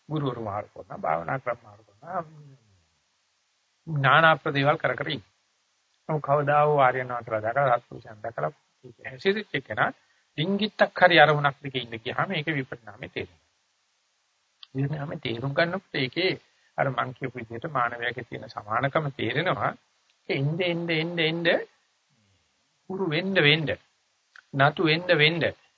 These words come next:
මේචල් වෙන්න, වෙන්න, ආම්බන් වෙන්න, වෙන්න ඒකේ සිලිලාරේ නැති වෙනවා. විවිධාංගීකරණය නැති වෙනවා. බහුරු කෝලන් නැති වෙලා, "ඔව් ඉතින් තියනවා තමයි, ඉතින් මොකද?" කියන තත්ත්වෙට ඒකාකාරීකම,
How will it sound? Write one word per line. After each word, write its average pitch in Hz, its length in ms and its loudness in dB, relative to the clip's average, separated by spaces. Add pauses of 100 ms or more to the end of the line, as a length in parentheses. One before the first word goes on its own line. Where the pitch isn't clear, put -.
(200)
මේචල් 147 400 0
වෙන්න, 139 280 0
වෙන්න, 143 280 2
ආම්බන් 139 440 4
වෙන්න, 135 220 0
වෙන්න 156 300 0 (600)
ඒකේ 220 420 -8
සිලිලාරේ 233 640 0
නැති - 280 -8
වෙනවා. - 200 -20 (1700)
විවිධාංගීකරණය 214 800 0
නැති 156 240 -6
වෙනවා. - 840 -8
බහුරු 220 260 0
කෝලන් 196 360 4
නැති 160 260 0
වෙලා, 139 240 4 (580)
"ඔව් 185 160 -4
ඉතින් 190 260 -6
තියනවා 190 380 -2
තමයි, 196 220 -2
ඉතින් 214 220 -6
මොකද?" 185 300 0
කියන 170 220 -2
තත්ත්වෙට 151 460 -2 (600)
ඒකාකාරීකම, 135 640 -4